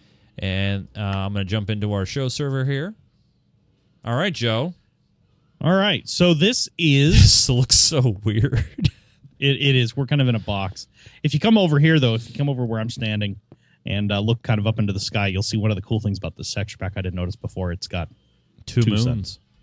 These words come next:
Speaker 1: Or two
Speaker 2: Two
Speaker 1: suns.
Speaker 2: suns. Two suns, like
Speaker 1: Okay.
Speaker 2: Tatooine. Although technically we're not on Tatooine, so it doesn't matter.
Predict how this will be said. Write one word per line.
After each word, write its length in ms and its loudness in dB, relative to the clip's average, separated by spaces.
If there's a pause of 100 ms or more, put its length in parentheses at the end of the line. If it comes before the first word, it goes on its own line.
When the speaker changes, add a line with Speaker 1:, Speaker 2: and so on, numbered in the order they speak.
(340)
Speaker 1:
Or 80 2
two 140 -2
Speaker 2:
Two 20 -2
Speaker 1:
suns. 340 -2
Speaker 2:
suns. 220 -18 (200)
Two 120 -10
suns, 340 -12
like 180 -8
Speaker 1:
Okay. 60 -2
Speaker 2:
Tatooine. 360 -6 (380)
Although 160 2
technically 440 -2
we're 80 -4
not 160 -6
on 100 -8
Tatooine, 340 -14
so 60 -16
it 40 -14
doesn't 140 -14
matter. 140 -12